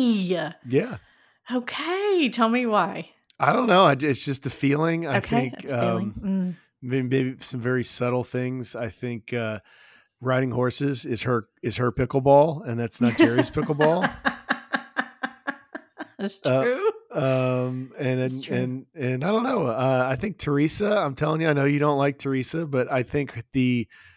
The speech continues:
Speaker 1: mothery side of her is,
Speaker 2: Okay.
Speaker 1: um, is gonna go. And you know, the weirdest thing is, uh, when I look at Teresa, I always feel like she's just come back from her well woman exam and gotten
Speaker 2: <laughs>
Speaker 1: good, good results.
Speaker 2: Good for Teresa.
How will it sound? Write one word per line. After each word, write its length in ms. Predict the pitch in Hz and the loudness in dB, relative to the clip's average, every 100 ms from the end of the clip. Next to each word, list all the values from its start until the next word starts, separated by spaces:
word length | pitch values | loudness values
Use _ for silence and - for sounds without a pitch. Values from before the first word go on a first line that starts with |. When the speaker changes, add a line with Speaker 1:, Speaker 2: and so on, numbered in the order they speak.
| _ _ | _ _
Speaker 1:
mothery 680 | 156 139 139 147 156 151 139 | -6 2 4 4 4 4 4
side 360 | - 135 127 127 | 2 2 4 2
of 140 | 110 | -2
her 340 | 120 120 120 | -2 0 0
is, 420 | 120 110 110 180 117 | -2 -2 -2 -2 -2
Speaker 2:
Okay. 80 | 107 | -4
Speaker 1:
um, 240 | 101 101 - _ | -4 -8 -18 _
is 140 | 113 - | -16 -10
gonna 180 | 113 | -8
go. 160 | 107 120 - - - | -6 -6 -8 -18 -8
And 140 | 180 220 | -6 0
you 80 | 208 | 0
know, 140 | 320 | 0
the 220 | 190 156 | 0 0
weirdest 360 | 135 143 165 - | 4 4 4 0
thing 180 | 175 160 | -2 -2
is, 180 | 135 - | -4 -2
uh, 120 | 135 | -4
when 160 | 160 139 | 0 0
I 40 | |
look 180 | 147 160 | 0 -2
at 100 | 240 | -8
Teresa, 400 | - 143 135 143 | -4 -4 -2 -2
I 180 | 127 131 | 2 2
always 300 | 160 202 151 | 2 -2 -4
feel 220 | - 156 | -2 2
like 180 | 147 131 | 2 2
she's 260 | - 127 104 | -2 -4 -4
just 240 | 135 - | -4 -4
come 180 | - 120 | -6 -4
back 240 | 117 117 | -2 -4
from 160 | - 117 | -6 -4
her 160 | 107 110 | -2 -2
well 260 | 107 104 | -4 -4
woman 260 | 107 101 101 | -4 -6 -10
exam 440 | 98 95 98 98 | -10 -10 -10 -10
and 100 | 98 | -2
gotten 240 | 101 - - | 4 6 4
Speaker 2:
<laughs> 40 | - | -2
Speaker 1:
good, 160 | 113 - | -6 -2
good 140 | 131 120 | -2 0
results. 800 | 113 - 101 101 - - - - - - - - - - - - - | -2 -2 -2 -2 -6 -6 -4 -4 -6 -4 -4 -4 -2 -2 -2 -8 -6
Speaker 2:
Good 880 | - - - - - - 480 494 - | -6 -6 -10 -10 -10 -6 2 2 2
for 140 | 339 | -4
Teresa. 400 | 311 - 285 - | -6 -10 -8 -10